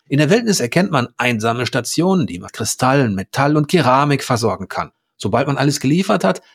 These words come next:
erwachen sie mit einem coolen Laserzwinkern zum Leben und errichten einen Teil des Highways, der bei Nacht im blau-grünen Neonlicht strahlt und beim Befahren den Akku nicht leert. Zwar sind das meist optionale Aufträge, aber dieser Aufbauteil ist unterhaltsam,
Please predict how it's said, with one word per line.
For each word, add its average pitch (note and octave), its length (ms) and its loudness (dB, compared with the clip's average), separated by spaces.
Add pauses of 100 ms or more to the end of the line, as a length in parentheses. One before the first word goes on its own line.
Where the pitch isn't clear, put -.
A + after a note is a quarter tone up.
(120)
erwachen E3 360 2
sie C3 180 0
mit G2 140 -2
einem G2+ 220 -4
coolen D#3 380 0
Laserzwinkern D3+ 880 2
zum C#3 180 2
Leben F#3 300 4
und B2 100 -2
errichten C#3+ 400 0
einen C3+ 260 -4
Teil D3+ 280 0
des D3+ 240 -4
Highways, D#3+ 480 2 (100)
der B2+ 80 0
bei B2+ 140 2
Nacht F#3 280 -2
im A#2 140 -4
blau-grünen C#3 600 2
Neonlicht A#2+ 440 2
strahlt D#3+ 460 0
und G#2 120 -6
beim G2 140 -4
Befahren C#3 460 -2
den C#3+ 200 -6
Akku - 300 -10
nicht - 240 -18
leert. E2+ 420 -16
Zwar B2 200 0
sind G3+ 180 4
das E3+ 180 0
meist G2 280 -4
optionale C#3 580 2
Aufträge, A2+ 560 0
aber B2 140 2
dieser C#3+ 200 2
Aufbauteil G3+ 600 0
ist - 140 -4
unterhaltsam, D#3+ 720 -2